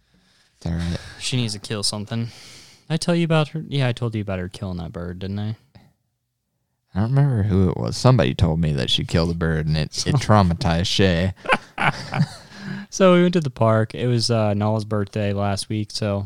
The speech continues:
Speaker 2: she's three now. Woo.
Speaker 1: What a legend.
Speaker 2: Legend. Um, she can drink now. <laughs> Uh,
Speaker 1: Please
Speaker 2: but
Speaker 1: don't, please don't give your dog alcohol. <laughs>
Speaker 2: They do make, they make pup brews.
Speaker 1: Yeah.
Speaker 2: But it's not al-,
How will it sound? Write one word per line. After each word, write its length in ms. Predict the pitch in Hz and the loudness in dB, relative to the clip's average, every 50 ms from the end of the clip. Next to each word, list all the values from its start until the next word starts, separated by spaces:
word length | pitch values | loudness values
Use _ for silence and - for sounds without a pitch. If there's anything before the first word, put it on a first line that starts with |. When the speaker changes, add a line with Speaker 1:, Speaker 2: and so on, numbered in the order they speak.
| 95 - | -8 -10
Speaker 2:
she's 240 | - - 120 110 - | -6 -4 -4 -4 -4
three 280 | - - 104 101 98 95 | -6 -6 -6 -6 -6 -6
now. 320 | 95 95 98 101 104 143 _ _ _ | -6 -6 -6 -6 -6 -8 _ _ _
Woo. 460 | 196 220 233 226 226 220 214 208 208 | -8 -6 -4 -4 -2 -2 -2 0 0
Speaker 1:
What 100 | 202 98 | 0 0
a 60 | 95 190 | 0 0
legend. 480 | - - 185 - - 92 95 104 117 117 - - _ _ _ _ - | 0 0 0 0 2 0 0 0 0 -2 -4 -10 _ _ _ _ -8
Speaker 2:
Legend. 460 | 113 113 110 113 110 107 104 101 101 - _ - | -8 -8 -6 -4 -4 -2 -2 -4 -4 -8 _ -12
Um, 640 | - 101 127 123 120 120 113 113 110 110 107 104 95 - - | -4 -2 0 2 4 4 4 4 4 2 2 0 -4 -6 -10
she 140 | - 120 | -10 -6
can 160 | 127 135 131 123 | -4 -2 0 2
drink 280 | 127 120 113 107 - - | 2 2 2 2 0 0
now. 220 | 113 113 131 151 - - - - - _ | 2 2 2 2 0 -4 -12 -20 -20 _
<laughs> 80 | - - - - - - - - - - - - - - - - 220 - - - - - 208 - - - - - 165 - - _ _ _ - 147 - - | -10 -6 -6 -4 -4 -6 -8 -10 -12 -12 -14 -16 -12 -8 0 2 2 2 2 -2 -4 0 0 0 0 -2 -4 -2 -2 -2 -2 _ _ _ -6 -6 -2 0
Uh, 840 | 180 180 180 165 139 127 123 123 123 120 117 113 110 107 107 104 104 - - - _ _ _ _ _ _ | 2 2 2 2 2 4 4 4 4 4 2 2 2 2 0 0 -2 -8 -14 -20 _ _ _ _ _ _
Speaker 1:
Please 140 | - - 135 | -4 -2 0
Speaker 2:
but 100 | 120 117 | 0 2
Speaker 1:
don't, 400 | 101 95 92 95 87 - _ _ | 2 2 2 0 0 -4 _ _
please 260 | - 90 92 92 110 | -6 -4 -4 -4 -4
don't 180 | - 78 76 78 | -6 -6 -6 -6
give 120 | 78 - | -6 -8
your 80 | - 127 | -8 -8
dog 220 | - - - - - - | -10 -10 -10 -10 -10 -10
alcohol. 500 | - - - - - - - - - - | -8 -8 -6 -6 -6 -6 -6 -8 -8 -10
<laughs> 40 | - 988 960 960 932 - - - - _ - 165 | -10 -12 -14 -14 -12 -10 -10 -10 -10 _ -8 -4
Speaker 2:
They 60 | 165 156 | -4 -2
do 100 | 196 220 | -2 -2
make, 220 | 214 185 156 120 - _ _ _ | -2 -2 -2 -4 -6 _ _ _
they 80 | - 107 | -8 -4
make 260 | 107 117 135 135 - | -2 -2 -2 -4 -4
pup 240 | - - 131 - - | -6 -8 -8 -6 -8
brews. 360 | - 110 104 101 104 107 - 101 | -12 -10 -10 -10 -10 -8 -2 2
Speaker 1:
Yeah. 520 | 107 113 120 123 120 113 110 110 107 107 - - - _ _ _ _ _ | 4 6 8 8 8 8 8 6 6 4 2 -2 -10 _ _ _ _ _
Speaker 2:
But 120 | - 113 | -16 -14
it's 100 | 107 - | -12 -10
not 140 | - 110 107 | -8 -8 -8
al-, 240 | - - 92 98 104 | -8 -8 -8 -8 -8